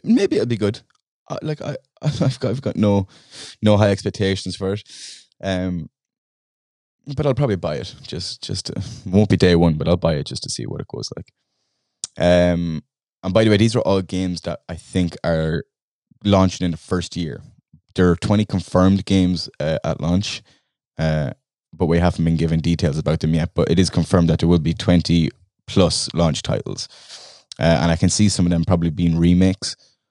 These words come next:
or, uh, remakes of some original P S V R games. Now, saying that, I don't know if I mentioned it already, but or-, the P S V R original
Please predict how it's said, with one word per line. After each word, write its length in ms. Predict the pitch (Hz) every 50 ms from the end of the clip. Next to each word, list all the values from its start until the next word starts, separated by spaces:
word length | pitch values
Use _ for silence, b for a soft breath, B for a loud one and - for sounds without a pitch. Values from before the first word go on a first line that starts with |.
| _ _ _ _
or, 720 | - 85 85 82 80 78 78 78 73 78 80 69 - - _ _ _
uh, 360 | - 82 78 65 67 65 60 60 - - _ _ _ _ _ _ _ _ _ _ _ _ _ _ _ _ _ _ _ _ _ _
remakes 480 | 92 95 98 98 95 95 92 85 - -
of 380 | 87 82 80 76 - - - - - _ _ _ _ _ _ _ _ _ _ _ _ _ _ _ _ _ _ _ _ _ _ - -
some 220 | - - 98 90
original 300 | 87 92 98 92 87 82
P 220 | - - - 95 87
S 120 | 85 -
V 160 | - 90 87 87
R 120 | 82 82
games. 340 | 80 80 76 78 73 - B B B B B B B B
Now, 180 | - - 90 90
saying 360 | 87 - - 104 98 95 90 85
that, 320 | 80 98 95 90 78 - _ _ _ _ _ _ _ _ _ _ -
I 60 | 92
don't 180 | 90 95 101 -
know 100 | 90 92
if 100 | 85 -
I 60 | 80
mentioned 360 | 82 85 90 95 - - 85
it 80 | 85 -
already, 260 | - 76 78 87 90
but 180 | 82 - 85 80 - _ _ _ _ _ _ _ _ _ -
or-, 260 | 90 87 87 85 78 - _ -
the 80 | - 90
P 220 | - - 107 104
S 120 | 104 104 -
V 200 | - - 98 98
R 200 | 95 92 90 82 -
original 460 | 80 85 87 90 95 107 107 117